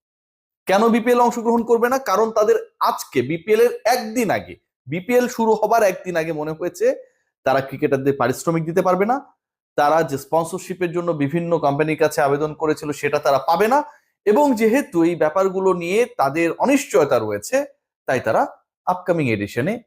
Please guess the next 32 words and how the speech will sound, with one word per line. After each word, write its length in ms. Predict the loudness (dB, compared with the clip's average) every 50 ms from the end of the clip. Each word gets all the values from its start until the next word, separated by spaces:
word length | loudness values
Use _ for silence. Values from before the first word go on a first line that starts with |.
| -2
একদিন 400 | 0 0 0 0 0 0 0 0 2
পর 140 | 0 0 0
শুরু 220 | 0 0 2 2
হতে 280 | 2 2 0 -2 0 2
যাওয়া 200 | 2 2 2 2
এডিশনে 360 | -2 -6 -6 -10 -10 -10 -6
তারা 180 | -4 -2 -2 -4
অংশগ্রহণ 360 | -4 -10 -14 -18 -18 -18 -18
করবে 220 | -16 -14 -12 -12
না। 60 | -12 -12 -14 -16 -20 -20 -20 -18 _ -6
ভাবতে 440 | -2 -2 -2 -2 -4 -6 -2 -2 -2
পারেন 340 | 0 2 0 2 0 -2 -2
চট্টগ্রামের 800 | -2 0 0 0 0 -2 -2 0 2 4 4 2 2 4 2 0
এই 260 | 2 2 2 2 2
দলটাকে 520 | 2 4 4 4 2 0 -2 -2 -4 -6
নিয়ে 320 | -4 -4 -4 -2 -2 -2 -2
যে 140 | -2 -6
কি 260 | -8 -8 _ -4 -2 0
পরিমাণ 380 | 2 2 2 2 4 2 4
আলোচনা 400 | 4 4 2 2 2 0 0 2
হয়েছে। 300 | 2 2 0 0 0 -2
আমি 220 | -4 -2 -2 -2 -2
যে 100 | -2 0 0 0
কতগুলা 460 | 0 2 2 0 0 2 2 2 2
কন্টেন্ট 400 | 2 0 -2 0 0 -2 -2 0
বানিয়েছি 340 | -2 -2 0 0 -2 0 0
এবং 120 | 0 0
আপনাদের 260 | 0 0 -2 -4 0 0
গালি 200 | 2 2 2 0
খেয়েছি, 560 | 0 -2 -2 -2 -4 -4 -4 -2 -2 -2 -4 -6 _ _ _ _ _ _ _ -18
সেই 440 | -10 -4 0 2 4 6 6 4 4
দলটা 460 | 4 4 4 2 0 -4 -6 -6